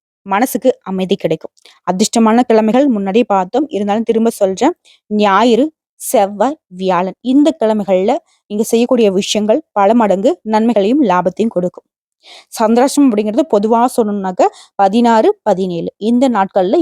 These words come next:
எங்கும் கவனம், எதிலும் கவனம். அதிர்ஷ்டமான தினங்கள்னு பொதுவா சொன்னோம்னா ஒன்பது, பத்து இந்த இரண்டு நாட்கள் சுப நிகழ்ச்சிகள் தொடக்கத்துக்கு பயன்படுத்தலாம். ஆக மொத்தத்துல இந்த அக்டோபர்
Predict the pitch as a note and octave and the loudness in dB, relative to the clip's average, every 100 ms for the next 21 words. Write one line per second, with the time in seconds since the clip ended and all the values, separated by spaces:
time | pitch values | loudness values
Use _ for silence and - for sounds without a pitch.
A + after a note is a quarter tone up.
0 | A#3 G3 A3 A3 F#3 F3 D4 F#3 F#3+ F3+ | 0 0 0 0 0 0 -2 -2 -2 -2
1 | F#3 E3+ E3 D#3+ _ _ _ _ - G3+ | -4 -4 -6 -6 _ _ _ _ -2 0
2 | A3+ B3+ G#3+ A3+ G#3 G3+ G#3+ G#3 A#3 C4 | 0 0 2 2 2 0 2 2 2 0
3 | G3 G#3 G#3+ G#3+ F#3+ F#3 F#3 G4 - _ | 0 0 0 -2 -6 -6 -4 -4 -6 _
4 | - G#3+ G#3+ F3 C#4+ F#3+ - - - A#3 | -4 0 0 0 -4 -8 -10 -12 -4 0
5 | B3 A#3 A#3+ A3+ F#3+ C#4+ G#4+ - G#3+ A3+ | 2 2 0 -2 0 0 -2 -2 -2 -2
6 | G#3+ G3 F#3+ F#3+ F#3 E3+ A3 E4+ G#3 F3 | -2 -2 -4 -2 -2 -2 -4 0 0 -2
7 | E3+ E3+ - - _ _ _ _ _ _ | -6 -8 -12 -18 _ _ _ _ _ _
8 | - A3+ A#3 D4 D#4+ E4 B3+ - F#3+ A3+ | -2 0 2 2 2 2 0 0 0 2
9 | B3+ G3 - D4 C4+ | 2 -2 0 0 2